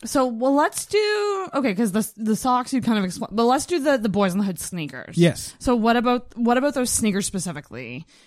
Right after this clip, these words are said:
Speaker 1: do you, like, do you like about them?
Speaker 2: Uh, I like that they happened at a time where, one, I needed new shoes, and at the same time, I was looking for something I could wear, uh, or at least have on stage that would represent,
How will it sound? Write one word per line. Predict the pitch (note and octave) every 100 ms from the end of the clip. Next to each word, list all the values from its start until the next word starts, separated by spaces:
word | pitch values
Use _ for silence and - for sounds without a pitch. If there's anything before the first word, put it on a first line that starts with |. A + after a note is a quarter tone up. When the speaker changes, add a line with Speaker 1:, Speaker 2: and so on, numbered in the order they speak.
| _
Speaker 1:
do | -
you, | E3 D3+ - - -
like, | E3+ C3+
do | E3
you | D#3
like | G2 -
about | D2+ -
them? | D#2 D#2 F#2+ E3+ - - _
Speaker 2:
Uh, | F#3 F#3+ G#3 -
I | F#3+
like | G#3+ A3 G#3+
that | A3 G3 - D#3+
they | F3
happened | F3+ F3+ F3+ F3
at | E3+
a |
time | E3 E3+ E3+
where, | E3+ D#3+ D#3 C#3+ D3 C#3+ - - -
one, | D3 E3 F#3
I | F3
needed | E3 D#3+ F3
new | D#3+
shoes, | D#3 - C#3+ C3+ D#3+ - - - - - - -
and | D3+
at | D#3
the | D3
same | - D#3 D#3 D#3
time, | C#3+ D3+ D3+ D3+ D3+ D3+
I | C#3+
was | C#3 C3
looking | E3 D#3+
for | C#3
something | C#3 C3+ C3
I |
could | B2+ B2+
wear, | A#2+ A#2+ B2 A#2+ A#2+ _ _ _ _ _ _ _ _ _ _ _
uh, | B2 B2 A#2+ A#2 - _ _ _ _ -
or | E3
at |
least | D#3 C3+
have | D3 C3+
on | C#3
stage | C#3 - C3 A#2+ A#2+ A2+ - - -
that | C#3 B2+
would | A#2
represent, | A2+ A2+ A#2+ G#2+ A#2 A2+ -